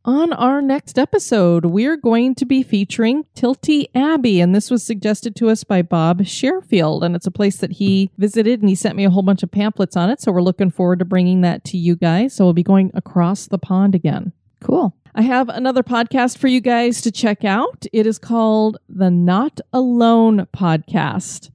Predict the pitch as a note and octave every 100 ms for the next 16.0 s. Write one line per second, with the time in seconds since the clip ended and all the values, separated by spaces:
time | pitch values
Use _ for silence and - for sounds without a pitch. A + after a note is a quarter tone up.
0 | _ G3+ G3+ G3+ G3 G3 F#3 F3+ F3+ F#3
1 | F#3+ F#3+ F#3 - F#3+ F3+ - - C4 -
2 | C4 - C#4+ C4+ C4+ C4 C4 B3+ B3+ B3
3 | B3 B3 - - F#3 F3+ F#3+ G3 G#3 G#3
4 | G3+ G3 G3+ - G3+ G#3+ A3 A3 A3 A3
5 | A3 A3 G3+ - G#3 G#3 G#3+ - G#3 G#3
6 | G#3 G3 F#3+ F#3+ G3 G#3 G3+ G3+ G3+ G3
7 | F#3+ - F3+ G3+ G3 G3+ - - - G3+
8 | F#3 F#3 F#3+ F#3+ F#3+ F3 F#3 F3 F3 F3+
9 | F#3 F3 E3+ E3+ F3 F3 F3+ - G3+ A3+
10 | B3 A#3 F#3+ G3+ - F#3+ F#3 F#3 - A#3+
11 | A#3+ - F#3 F#3 - F#3 F#3 F#3 F3+ F#3
12 | F#3 F3+ E3 F#3 F#3 G3+ G3 - E3 F3
13 | E3 - F3+ E4 - G#3 F#3 F3+ G3 F#3
14 | G3 F3+ F3+ G3 - F#3+ G3 F3+ C4 C#4+
15 | G3+ F#3 F3+ F3 - F3 E3+ - F3+